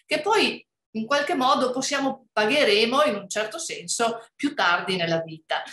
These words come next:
Per cui le scottature vanno evitate, questa è la prima regola.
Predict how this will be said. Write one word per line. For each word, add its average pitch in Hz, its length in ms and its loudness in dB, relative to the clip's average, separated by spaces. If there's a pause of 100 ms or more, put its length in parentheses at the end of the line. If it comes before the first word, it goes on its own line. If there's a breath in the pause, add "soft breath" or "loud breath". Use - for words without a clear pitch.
(120 loud breath)
Per 262 160 0
cui 262 520 0
le 233 240 4
scottature 302 640 0
vanno 170 560 0
evitate, 175 840 0
questa 175 280 -4
è 165 40 0
la 160 100 -2
prima 170 420 -6
regola. - 340 -16